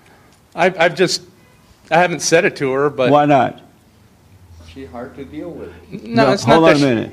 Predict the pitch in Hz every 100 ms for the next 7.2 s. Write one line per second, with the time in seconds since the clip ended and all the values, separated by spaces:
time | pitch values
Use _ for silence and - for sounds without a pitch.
0 | - 151 214 226 180 - 160 185 175 170
1 | - 202 170 117 123 185 190 165 190 202
2 | 185 147 143 143 131 127 113 117 - -
3 | - 123 123 120 104 - - - - 131
4 | 160 170 185 170 165 135 147 151 160 135
5 | 147 147 139 135 131 123 117 120 - _
6 | _ _ _ 123 123 131 113 135 117 110
7 | 101